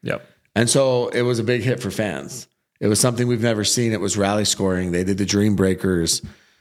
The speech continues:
Speaker 2: You had freaking, you know, players, men against women in singles for the first time that we never saw before, right?
Speaker 1: Yeah.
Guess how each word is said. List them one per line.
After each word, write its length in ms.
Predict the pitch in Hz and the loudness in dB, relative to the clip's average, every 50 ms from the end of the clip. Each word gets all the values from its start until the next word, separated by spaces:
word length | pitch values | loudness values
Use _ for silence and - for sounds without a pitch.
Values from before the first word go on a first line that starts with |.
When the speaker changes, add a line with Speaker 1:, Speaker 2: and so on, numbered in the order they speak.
| _ _ - | _ _ -6
Speaker 2:
You 180 | - - 98 101 | 0 2 4 4
had 240 | 104 107 107 104 98 | 4 2 2 -2 -2
freaking, 680 | 98 104 107 101 107 107 104 101 98 95 95 95 98 - - | -2 -2 -2 0 0 0 0 0 -2 -2 -4 -6 -8 -10 -4
you 120 | 113 104 | -2 -2
know, 340 | 95 85 82 80 80 80 - - _ _ _ _ _ _ _ _ _ _ _ _ _ _ _ _ _ _ _ _ _ _ _ _ - - | -2 0 -2 -2 -4 -6 -8 -14 _ _ _ _ _ _ _ _ _ _ _ _ _ _ _ _ _ _ _ _ _ _ _ _ 2 4
players, 560 | 110 117 120 120 117 117 113 107 92 - - - _ _ _ _ - | 4 6 6 4 2 2 0 0 -2 -6 -10 -14 _ _ _ _ -8
men 340 | 117 107 113 120 117 120 120 | -4 0 2 2 4 2 2
against 340 | 120 107 113 110 98 - - | 0 0 -2 -2 -4 -2 -2
women 280 | 110 113 117 113 104 | -2 -2 0 0 -2
in 120 | 101 101 95 | -2 -2 -2
singles 400 | - - 104 104 98 90 85 - | -2 -2 0 0 0 -2 -2 -2
for 120 | - 92 | -4 -6
the 80 | 85 85 | -6 -6
first 300 | - 92 90 85 - - | -4 -4 -4 -2 -2 -2
time 260 | 92 80 82 80 80 | -2 -4 -2 -4 -4
that 100 | 78 80 | -4 -2
we 120 | 95 95 | -2 0
never 260 | 92 95 90 87 85 82 | 0 0 0 0 0 0
saw 260 | - 92 82 78 80 | 0 0 0 0 -2
before, 400 | 82 82 - - 85 80 80 80 80 | -4 -6 -6 -4 -2 -2 0 0 0
right? 280 | 85 85 104 - - | 0 0 0 -2 -4
Speaker 1:
Yeah. 60 | - | -6